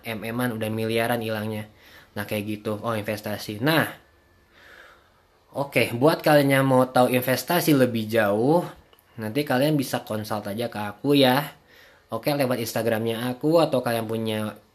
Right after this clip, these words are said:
atau kalian yang punya W A-nya aku, kalian boleh W A aku aja, nggak apa-apa. Tapi <clears throat> sekali lagi, ini yang perlu kalian terapkan, investasi itu pasti tapi tidak cepat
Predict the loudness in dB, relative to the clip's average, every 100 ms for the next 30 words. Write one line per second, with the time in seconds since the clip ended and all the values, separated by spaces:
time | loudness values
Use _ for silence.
0 | _ _ -14 -8 -8 -6 -4 -4 -4 -4
1 | -2 -2 -2 -2 -6 -6 -4 -2 -2 -2
2 | -2 -2 -2 -2 -4 -4 -4 -2 -2 -2
3 | -4 -4 -4 -2 -4 -4 -10 -20 -20 -20
4 | _ _ -10 -2 2 2 2 -6 -6 -6
5 | -10 -4 0 2 4 2 4 4 4 -4
6 | _ _ _ -16 -4 0 2 2 0 0
7 | 0 -2 -4 -6 -6 -2 -2 -2 -8 _
8 | -20 -20 -8 -4 0 2 2 2 0 -2
9 | -4 -4 -2 0 0 0 0 2 2 0
10 | -4 -6 -2 -4